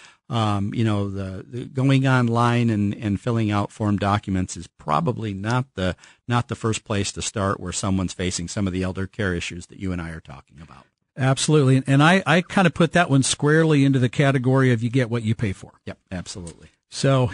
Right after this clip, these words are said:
Speaker 2: and, and I've seen all sorts of clients with, with you and your firm, Casey Elder Law, uh, that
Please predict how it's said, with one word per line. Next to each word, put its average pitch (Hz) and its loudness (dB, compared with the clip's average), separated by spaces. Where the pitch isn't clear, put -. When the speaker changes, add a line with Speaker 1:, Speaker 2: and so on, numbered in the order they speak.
Speaker 2:
and, 156 2
and 151 4
I've 160 4
seen 160 2
all 208 4
sorts - 2
of 156 0
clients 160 2
with, 147 0
with 143 2
you 160 6
and 131 4
your 143 4
firm, 143 2
Casey 139 0
Elder 127 2
Law, 123 2
uh, 123 -2
that 131 2